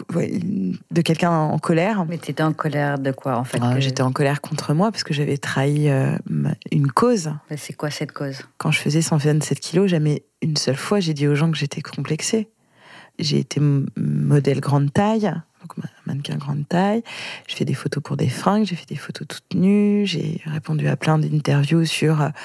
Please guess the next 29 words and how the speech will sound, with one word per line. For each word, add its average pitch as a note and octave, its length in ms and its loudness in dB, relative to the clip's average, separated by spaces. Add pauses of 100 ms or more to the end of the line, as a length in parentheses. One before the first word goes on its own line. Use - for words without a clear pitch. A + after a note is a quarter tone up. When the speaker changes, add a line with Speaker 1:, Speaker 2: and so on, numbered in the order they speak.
(480)
Speaker 1:
euh, D3+ 640 2 (100)
body - 280 0
positive, G#3 1200 2
euh, F#2+ 360 0 (100)
lutter F#3 360 4
contre D#3+ 300 -2
le C#3+ 40 0
fat C#3+ 220 0
shaming, G#3+ 680 4
et E3+ 120 -2
cetera. F3+ 540 0
Donc, D#3+ 220 -6
euh, C#3 220 2 (440)
euh, C#3 140 2
j'avais C#3 360 0
une C#3+ 260 0
vraie D3+ 220 2
communauté D3+ 600 0
qui E3 140 -4
me C#3+ 120 0
suivait C#3+ 640 0
aussi D3 320 -2
parce - 300 -6
que G3+ 220 2 (280)
j'étais E3+ 440 0
celle, G3 420 0 (420)
euh, D#3 140 -2 (140)
qui, F3+ 380 2
euh, D#3 160 2